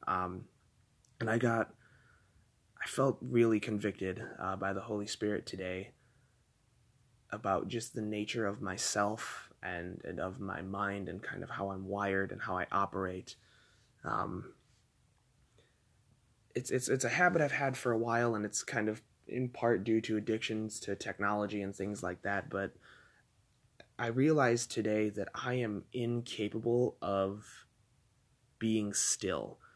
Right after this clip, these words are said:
Um, not talking physically still, I'm talking mentally, um, still, and not stable as in emotionally healthy, but stable as just in one place, rock solid, unmoving. Uh, what I mean by that is,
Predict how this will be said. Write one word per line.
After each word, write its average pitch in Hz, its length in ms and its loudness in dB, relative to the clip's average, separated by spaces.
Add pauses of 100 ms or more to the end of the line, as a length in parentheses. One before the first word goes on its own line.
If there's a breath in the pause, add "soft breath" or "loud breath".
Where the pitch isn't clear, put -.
(320 soft breath)
Um, 92 360 -4 (180)
not 147 240 6
talking 139 380 2
physically 107 520 2
still, 98 300 -2
I'm 104 140 -4
talking 113 520 -6
mentally, 117 840 -2 (640)
um, 92 320 -8 (480)
still, - 680 -4
and 95 300 -6 (500)
not 139 420 2 (580)
stable 110 520 2
as 98 140 0
in 98 240 -2
emotionally 101 540 0
healthy, 104 260 0
but 95 140 -4
stable 104 420 2
as 101 80 -4
just - 220 -8
in 101 160 -4
one 107 200 -2
place, - 640 -4
rock 95 280 -2
solid, 98 580 0 (180)
unmoving. 95 640 -2 (640 loud breath)
Uh, 110 180 4
what 123 140 6
I 123 100 6
mean 123 200 4
by 117 160 2
that 104 340 0
is, 104 540 0